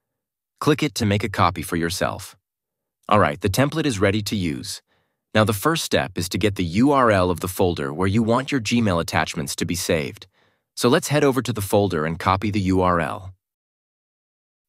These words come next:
Now we head back and paste it into the designated cell in the template. Next,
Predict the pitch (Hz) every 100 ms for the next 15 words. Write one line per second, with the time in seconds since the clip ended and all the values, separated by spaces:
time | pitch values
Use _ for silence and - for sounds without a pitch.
0 | _ _ _ _ _ - 110 110 175 131
1 | 135 104 82 64 98 90 90 110 127 -
2 | 120 101 101 90 104 101 107 101 104 95
3 | 92 76 71 82 92 95 78 87 98 -
4 | _ _ _ _ _ _ _ _ _ _
5 | 104 123 - - -